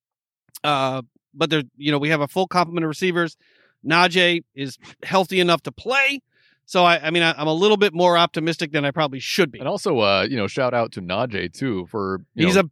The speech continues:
Speaker 1: beast.
Speaker 2: going over a thousand yards, uh, this season as a rookie,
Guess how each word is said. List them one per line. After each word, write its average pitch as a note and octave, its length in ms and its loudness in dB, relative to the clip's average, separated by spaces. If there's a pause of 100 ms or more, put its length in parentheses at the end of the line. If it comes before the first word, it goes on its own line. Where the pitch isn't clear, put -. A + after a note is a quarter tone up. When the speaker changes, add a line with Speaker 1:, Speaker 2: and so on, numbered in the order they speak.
Speaker 1:
beast. B3 520 2
Speaker 2:
going E3+ 180 2
over E3 160 2
a B2 60 4
thousand C3+ 360 2
yards, B2 580 0
uh, F#2 360 0
this A2 180 -10
season B2 320 -10
as G#2 340 -8
a G2 60 -10
rookie, A#2 460 -8